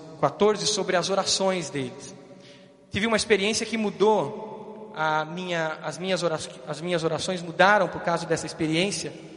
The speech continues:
e mudou mais ainda a minha experiência de ofertar. Eu sempre gosto, nas minhas férias, quando eu pego, pegava, agora não consigo mais pegar férias longas,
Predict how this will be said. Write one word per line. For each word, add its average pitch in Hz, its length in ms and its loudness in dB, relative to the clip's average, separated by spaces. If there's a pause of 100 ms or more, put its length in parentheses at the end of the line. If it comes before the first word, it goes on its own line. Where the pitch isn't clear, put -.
(440)
e 180 80 0
mudou 208 560 4
mais 247 340 2
ainda 190 320 4
a 175 60 2
minha 180 180 -2
experiência 165 500 -2
de 160 140 -4
ofertar. 143 460 -4 (840)
Eu 175 140 -2
sempre 240 240 0
gosto, 202 340 4
nas 170 140 0
minhas 175 260 -2
férias, 214 320 4
quando 180 140 -4
eu 175 80 -4
pego, 175 300 0
pegava, 180 440 4
agora 185 220 6
não 175 100 -2
consigo 175 400 -2
mais 170 140 -2
pegar 160 220 0
férias 170 300 4
longas, 185 480 2